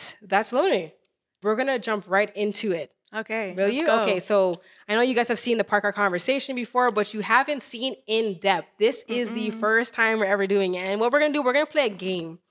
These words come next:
Speaker 2: Okay.
Speaker 1: I love game. I wanna <laughs> play game.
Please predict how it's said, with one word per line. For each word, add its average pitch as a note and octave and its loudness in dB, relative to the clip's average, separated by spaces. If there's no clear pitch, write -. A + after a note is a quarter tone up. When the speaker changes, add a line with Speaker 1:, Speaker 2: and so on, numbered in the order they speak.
Speaker 2:
Okay. A#3 0
Speaker 1:
I C#4+ 6
love G3+ 0
game. F#3 -2
I A#3+ 6
wanna E4+ 8
<laughs> F#4 8
play F#4 8
game. D4 4